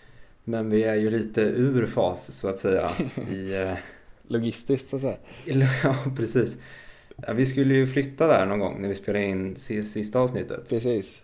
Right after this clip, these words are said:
Speaker 2: Det var ju
Speaker 1: Och jag f-, jag flyttade till, eh, andra sidan, eh, stan av München, till, eh, Gråsadern.
Speaker 2: Och jag
Speaker 1: Och,
Speaker 2: bytte
Speaker 1: eh,
Speaker 2: land.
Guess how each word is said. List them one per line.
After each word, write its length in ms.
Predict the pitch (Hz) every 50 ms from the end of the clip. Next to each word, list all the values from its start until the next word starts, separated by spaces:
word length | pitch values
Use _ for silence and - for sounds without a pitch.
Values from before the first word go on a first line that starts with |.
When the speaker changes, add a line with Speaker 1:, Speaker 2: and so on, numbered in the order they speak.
| - -
Speaker 2:
Det 80 | 120
var 80 | 113 113
ju 240 | 110 110 107 107 107
Speaker 1:
Och 100 | 113 113
jag 180 | 120 135 135
f-, 160 | 135 - - - -
jag 280 | 127 131 135 135 131
flyttade 520 | - 135 131 131 - - 123 123 120 120 -
till, 460 | - 131 120 117 113 110 110 110 110
eh, 340 | 110 107 107 107 104 104 104 107 - - - - - 101 - - - - - - - - - - -
andra 380 | - 117 117 113 107 107 110 110
sidan, 640 | 110 - 123 110 110 110 107 107 107 104 107 107 110
eh, 380 | 107 107 107 107 110 107 107
stan 540 | 107 - - 104 101 110 127 131 127 131 123
av 140 | 120 120 113
München, 440 | 107 98 95 98 - 113 120 131 131 131 131 - -
till, 340 | - 113 110 107 104 104 107
eh, 60 | 104
Gråsadern. 800 | 104 104 117 107 101 98 98 - 98 90 92 95 98 120 131 131 - - - - - - - - - -
Speaker 2:
Och 180 | - - - 139
jag 200 | 131 123 123 120
Speaker 1:
Och, 120 | - 113
Speaker 2:
bytte 220 | 117 127 - - 135
Speaker 1:
eh, 40 | 110
Speaker 2:
land. 280 | - 107 - - -